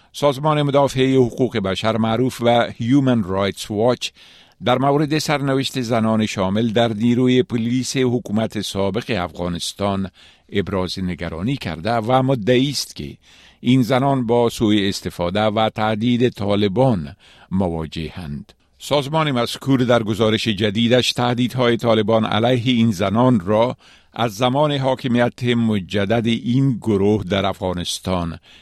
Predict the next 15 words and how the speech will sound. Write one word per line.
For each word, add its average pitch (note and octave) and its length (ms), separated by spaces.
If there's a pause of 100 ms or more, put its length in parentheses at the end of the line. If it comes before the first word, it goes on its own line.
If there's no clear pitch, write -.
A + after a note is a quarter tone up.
(200)
درج F#2+ 240 (100)
کرده D#2 280
است. D#2+ 400 (380)
در B2 140
گزارش B2 440
آمده A2+ 300
است B2+ 260
که B2+ 80
بسیاری B2 460
از A2 120
زنان G#2+ 380
پلیس A2+ 380
در G#2+ 120
حکومت G2 560
سابق F2 540